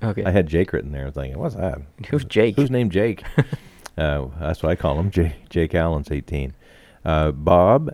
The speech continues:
Speaker 2: and Vasilevsky are tied with shutouts,
Speaker 1: Okay.
Speaker 2: uh, this season with four so far.
Speaker 1: All right. Is that all you got?
Speaker 2: That's all I got.
Speaker 1: All right. Well, now it's special, special time that's unrelated to hockey in a way.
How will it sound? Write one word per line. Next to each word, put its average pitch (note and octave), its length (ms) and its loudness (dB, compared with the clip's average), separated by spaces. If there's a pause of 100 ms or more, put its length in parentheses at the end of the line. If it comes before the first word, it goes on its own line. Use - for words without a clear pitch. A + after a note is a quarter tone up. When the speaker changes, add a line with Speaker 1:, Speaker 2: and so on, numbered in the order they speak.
Speaker 2:
and E2 320 0
Vasilevsky E2 640 0
are D2 80 -2
tied D2 500 -4 (600)
with D2 300 -6
shutouts, - 640 -6 (200)
Speaker 1:
Okay. - 240 -10
Speaker 2:
uh, C#2 200 -8 (300)
this D#2 140 -4
season C#2 320 -4
with C#2+ 140 -6
four B1 240 -6
so - 160 -14
far. - 180 -16 (220)
Speaker 1:
All G#2+ 80 2
right. G#2+ 120 -4 (760)
Is G2 80 -4
that G2+ 80 2
all G#2+ 120 6
you G#2 60 2
got? E3 300 2
Speaker 2:
That's - 160 -20
all F#2+ 420 -4
I F#2 120 -2
got. D#2+ 180 -4 (100)
Speaker 1:
All G#2+ 100 2
right. D#3 220 4
Well, A2+ 160 8
now C#3 160 2
it's - 100 -4
special, A2+ 800 2
special - 400 0
time A2 380 4
that's F#2 240 2
unrelated G#2 540 4
to G2+ 60 0
hockey G2 320 2
in F#2+ 60 2
a F#2+ 60 4
way. A#2 440 8